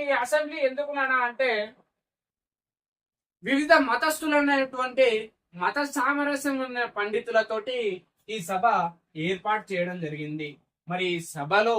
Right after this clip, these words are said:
ఇంతమంది పాల్గొన్నారంటే, పది వేల, పదివేల మంది దాకా పాల్గొనడం జరిగింది.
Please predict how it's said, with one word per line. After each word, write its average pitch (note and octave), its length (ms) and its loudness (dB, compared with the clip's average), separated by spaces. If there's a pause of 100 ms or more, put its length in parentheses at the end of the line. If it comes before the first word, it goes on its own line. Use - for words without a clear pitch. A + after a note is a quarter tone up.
(120)
ఇంతమంది G#3 540 -4
పాల్గొన్నారంటే, F3+ 840 -4 (520)
పది D#3 220 -4
వేల, A3+ 280 0 (240)
పదివేల G#3+ 480 -2
మంది A3+ 320 -6
దాకా F#3+ 640 -2 (240)
పాల్గొనడం E3 480 -8
జరిగింది. D3+ 520 -12